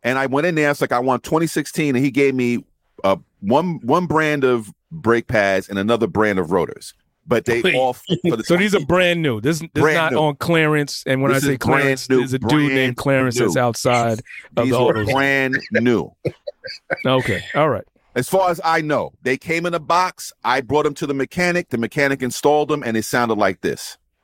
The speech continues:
Speaker 3: Okay, got it. All right.
Speaker 1: And he didn't do
Speaker 2: Wow.
Speaker 1: anything any different than he's done for me before because he's done my brakes before and never had a problem with them.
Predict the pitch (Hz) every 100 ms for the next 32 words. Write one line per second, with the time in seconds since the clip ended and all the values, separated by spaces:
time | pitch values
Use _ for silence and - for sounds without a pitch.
0 | _ _ 139 143 104 - 107 85 _ -
1 | 180 151 107 104 135 151 151 139 143 131
2 | 131 165 156 151 147 151 120 151 143 139
3 | 139 117 131 131 - 135 139 135 135 117
4 | - 147 123 110 131 117 139 110 170 139
5 | 107 120 143 - 110 117 113 107 107 117
6 | 139 131 117 - 135 143 90 69 -